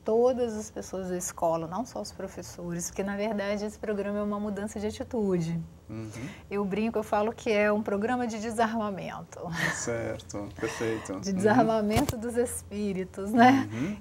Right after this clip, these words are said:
Speaker 1: Então, você muda o olhar dentro da escola, então, o porteiro, o merendeiro, o professor,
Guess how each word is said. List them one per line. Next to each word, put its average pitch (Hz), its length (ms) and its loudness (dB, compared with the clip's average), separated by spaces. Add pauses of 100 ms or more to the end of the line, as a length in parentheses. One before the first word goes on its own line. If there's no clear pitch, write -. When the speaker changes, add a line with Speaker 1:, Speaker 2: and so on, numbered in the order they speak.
Speaker 1:
Então, 220 520 2
você 233 280 -2
muda 247 840 2
o 240 100 0
olhar 180 760 2 (360)
dentro 202 480 6
da 185 140 -2
escola, 185 720 2
então, 196 480 -4 (340)
o 196 320 -6
porteiro, 202 800 0
o - 20 -6
merendeiro, 185 680 -2
o - 40 -8
professor, 190 880 -6